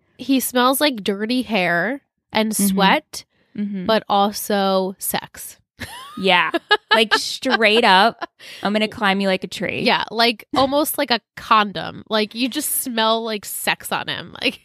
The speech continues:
Speaker 1: <laughs>
Speaker 2: But, but maybe, maybe there's just, like, a hint.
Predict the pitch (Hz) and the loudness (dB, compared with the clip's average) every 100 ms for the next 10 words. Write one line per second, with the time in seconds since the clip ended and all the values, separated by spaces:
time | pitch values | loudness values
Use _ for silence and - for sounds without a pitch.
0 | _ - 294 294 311 - 440 - 359 330 | _ 2 4 6 4 -2 -4 -8 -8 -2
1 | 294 269 - 254 254 240 330 226 156 143 | 4 4 4 -2 0 0 0 -2 -4 -4
2 | 180 226 _ _ 220 226 247 262 294 311 | -6 -10 _ _ -6 0 2 4 2 0
3 | 330 302 277 254 247 240 220 226 214 - | 0 2 0 0 -4 -6 -4 -6 -6 -8
4 | 220 190 247 381 - | -6 -2 -2 -4 -12